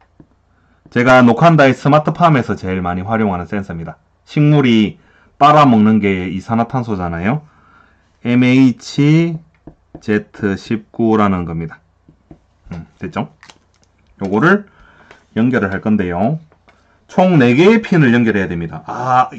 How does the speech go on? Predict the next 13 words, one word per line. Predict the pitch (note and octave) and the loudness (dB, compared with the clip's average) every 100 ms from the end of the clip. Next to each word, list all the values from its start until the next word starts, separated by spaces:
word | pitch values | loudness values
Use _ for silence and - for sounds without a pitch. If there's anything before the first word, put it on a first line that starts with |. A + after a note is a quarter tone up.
| - | -6
디에이치티 | A2+ A#2+ - D3 | -2 -2 -2 -4
십일보다 | C#3 C3 C3 A2 G#2 | -4 -2 -2 -2 -2
어려운데. | C3+ B2+ G2+ F#2+ F#2+ C#3 - _ _ _ _ | -2 -2 -2 -2 -4 -6 -8 _ _ _ _
어, | - E2+ | -18 -14
잠깐만요. | F#2 F#2 F2 | -12 -12 -12
제가, | E2 G2 | -10 -10
저도 | A2+ B2 | -6 -4
이거 | A2 G#2+ | -2 2
외우지는 | C3 D3 A2 G2+ | 2 2 2 -2
못하거든요. | F2+ - A2 G2+ F#2 F2+ C#3+ _ _ _ _ | -4 -8 -8 -6 -6 -8 -10 _ _ _ _
잘 | C3+ D3 | 2 4
모르시겠으면 | C3 D3+ F3+ F3 E3 E3 D#3 D3 C3+ | 4 4 2 0 0 2 4 4 2
이거 | C3+ D#3 D#3 D3 | 2 4 2 0